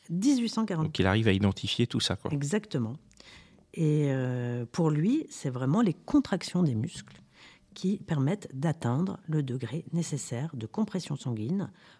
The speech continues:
Speaker 1: pour obtenir l'orgasme. Voilà.
Speaker 2: D'accord.
Speaker 1: Donc déjà, mille huit cent quarante-quatre, on sait tout ça.
Speaker 2: D'accord. On sait que
Speaker 1: Le
Speaker 2: c'est un
Speaker 1: problème,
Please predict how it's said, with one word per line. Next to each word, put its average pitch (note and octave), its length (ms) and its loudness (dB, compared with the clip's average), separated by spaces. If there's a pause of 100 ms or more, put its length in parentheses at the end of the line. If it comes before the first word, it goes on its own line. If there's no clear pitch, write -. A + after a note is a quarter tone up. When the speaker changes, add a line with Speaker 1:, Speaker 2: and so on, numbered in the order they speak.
(120)
Speaker 1:
pour D#3+ 480 0 (380)
obtenir B2 720 -2
l'orgasme. A2 600 -4 (680)
Voilà. G#2+ 200 -10 (220)
Speaker 2:
D'accord. F#2+ 320 -4 (180)
Speaker 1:
Donc C#3 160 0
déjà, G#3+ 420 4 (440)
mille G#3+ 200 6
huit A3 100 2
cent E3 120 -2
quarante-quatre, D3+ 560 -2 (100)
on C3+ 120 -2
sait - 240 -6
tout - 120 -18
ça. - 220 -14 (1300)
Speaker 2:
D'accord. G#2 300 -6 (200)
On G#2 100 -2
sait A#2 240 4
que - 100 -2
Speaker 1:
Le G3 140 6
Speaker 2:
c'est G2+ 100 4
un C3+ 40 2
Speaker 1:
problème, F#3 520 4